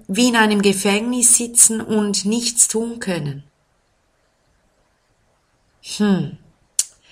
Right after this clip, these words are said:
Das sind schwierige Momente, wenn Menschen mir das sagen, nicht für mich, aber ich weiß genau, was sie meinen, weil ich dieses Gefühl von früher her sehr gut kenne.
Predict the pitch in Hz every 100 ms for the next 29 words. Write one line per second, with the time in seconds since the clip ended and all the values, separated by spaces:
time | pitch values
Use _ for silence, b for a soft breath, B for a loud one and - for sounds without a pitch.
0 | B B B B 185 175 - 220 - 208
1 | 214 220 208 196 185 180 180 190 196 175
2 | 170 170 175 185 202 190 180 170 160 -
3 | 175 170 185 180 180 185 - 185 170 180
4 | 208 240 - - 190 190 185 - 180 180
5 | 208 - 214 190 180 180 185 - 185 170
6 | 165 170 165 170 180 285 - - B B
7 | B B B B - 262 285 254 - 220
8 | 220 247 240 208 196 190 220 214 196 180
9 | 165 202 196 202 190 170 - 170 151 143